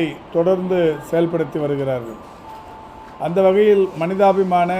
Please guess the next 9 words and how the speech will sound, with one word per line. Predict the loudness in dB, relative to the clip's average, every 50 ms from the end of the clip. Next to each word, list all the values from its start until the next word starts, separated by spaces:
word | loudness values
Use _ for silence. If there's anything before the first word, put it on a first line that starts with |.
| -4 -6 -8 -10 -12
திட்டங்கள், | -12 -6 -4 -2 -2 0 0 0 2 4 4
ஏராளமான | 4 4 4 4 2 2 0 0 -2 -2 -6
திட்டங்கள் | -8 -6 -6 -6 -4 -4 -4 -4 -4
தமிழ்நாட்டில் | -4 -4 -2 -2 -2 -2 -2 -4 -4 -4 -4 -6 -8 -12 -16 -20 -20 -20 -20 -20 -20 -20 -20 -20 -20 -20 -20 -20 -18 -18 -14 -10
இந்தியாவுக்கு | -2 2 4 6 6 6 4 2 -2 -4 -6 -6
மட்டுமல்ல, | -6 -6 -6 -4 -2 0 0 0 0 0
உலக | 0 0 2 2 2 2
அளவிலான | 2 2 2 2 2 2 2 0 -2 -2 -4 -6 -10 -14 -10 -8
ஒரு | -6 -6